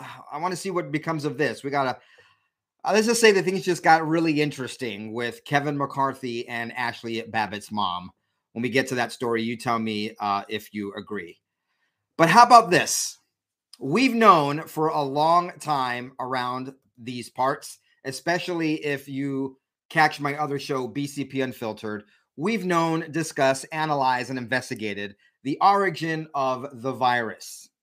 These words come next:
And it wasn't some hungry Chinese folks in a wet market or travelers looking for exotic cuisine in the form of Dracula in his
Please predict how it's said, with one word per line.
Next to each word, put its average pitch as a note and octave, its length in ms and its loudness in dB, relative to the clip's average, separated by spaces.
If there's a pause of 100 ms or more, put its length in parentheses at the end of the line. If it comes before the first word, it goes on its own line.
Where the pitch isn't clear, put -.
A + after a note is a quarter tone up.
(480)
And A#2 100 -10
it A#2 100 -6
wasn't D#3 500 -2 (300)
some C3 440 -4
hungry F3+ 720 -4
Chinese D#3 500 -2
folks C3 480 -2
in C3 240 -6
a C#3 240 -4
wet C3+ 400 -6
market A#2+ 320 -6 (340)
or C3 300 0
travelers D3 680 0
looking D#3 320 -4
for D3 260 0
exotic C#3 720 -2 (360)
cuisine C3 640 -4 (440)
in B2+ 100 -8
the B2 140 -6
form C#3 580 -2
of B2+ 380 -2 (640)
Dracula B2 840 0
in A#2 220 -8
his A2+ 360 -6